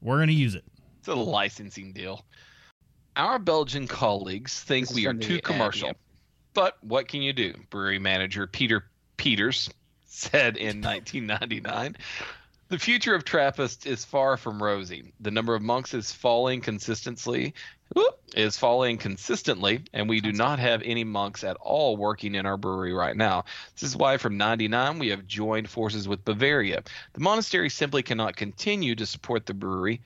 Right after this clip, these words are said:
Speaker 2: and distribution has always been our big problem. Bavaria can help us there."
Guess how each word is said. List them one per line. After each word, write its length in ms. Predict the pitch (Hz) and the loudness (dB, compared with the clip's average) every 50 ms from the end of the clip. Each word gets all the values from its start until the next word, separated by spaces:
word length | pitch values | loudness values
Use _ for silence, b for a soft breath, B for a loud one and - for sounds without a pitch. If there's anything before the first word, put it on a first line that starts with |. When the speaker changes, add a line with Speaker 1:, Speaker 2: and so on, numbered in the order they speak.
| b b - | b b 0
Speaker 2:
and 140 | 110 104 101 | 0 2 4
distribution 500 | 123 127 - - 120 117 110 - 110 104 | 2 2 0 0 0 2 2 2 0 0
has 160 | 104 98 98 | 0 0 2
always 360 | 80 101 104 101 98 98 92 | 4 4 4 4 2 0 0
been 260 | - - 101 95 92 - - | 0 0 0 0 0 -2 0
our 320 | 107 113 120 120 113 104 | 2 4 4 4 4 2
big 240 | 98 95 92 90 - | 0 -2 -6 -8 -6
problem. 480 | - 104 87 87 - - 65 - - B B B B B B B B - | -2 0 0 0 0 0 -4 -6 -8 B B B B B B B B -2
Bavaria 480 | 131 120 131 156 165 185 185 190 185 | 0 2 4 4 4 4 4 2 2
can 160 | - - 131 | 2 0 0
help 260 | 113 120 170 165 - 120 | 0 0 -2 -2 -2 -6
us 140 | 104 - | -8 -8
there." 240 | - - - - - | -10 -14 -16 -16 -18